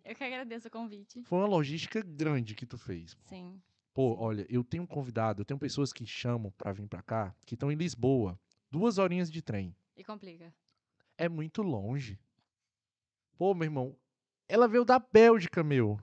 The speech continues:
Speaker 1: Holanda.
Speaker 2: Holanda.
Speaker 1: Holanda.
Speaker 2: Ela veio da Hol-, ah, só pra ser mais longe, né? <laughs> Ela veio da Holanda, meu.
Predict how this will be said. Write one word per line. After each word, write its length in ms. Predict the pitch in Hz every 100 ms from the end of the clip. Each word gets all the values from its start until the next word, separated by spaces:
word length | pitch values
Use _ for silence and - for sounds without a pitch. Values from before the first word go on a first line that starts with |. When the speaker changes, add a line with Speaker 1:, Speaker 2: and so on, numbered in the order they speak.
| -
Speaker 1:
Holanda. 560 | - 254 208 170 170 165
Speaker 2:
Holanda. 640 | 190 233 208 156 120 110 101
Speaker 1:
Holanda. 520 | 240 - 165 170 175
Speaker 2:
Ela 160 | 185 202
veio 140 | 233
da 140 | 208 226
Hol-, 180 | 254 147
ah, 160 | 135
só 160 | - 170
pra 140 | 196
ser 160 | - 180
mais 140 | 165
longe, 240 | 131 107 117
né? 180 | 320 294
<laughs> 1400 | - - 247 240 240 233 240 240 240 240 240 - - - -
Ela 180 | 196
veio 160 | 196 240
da 160 | 233 262
Holanda, 500 | 247 208 220 170 131
meu. 280 | 104 92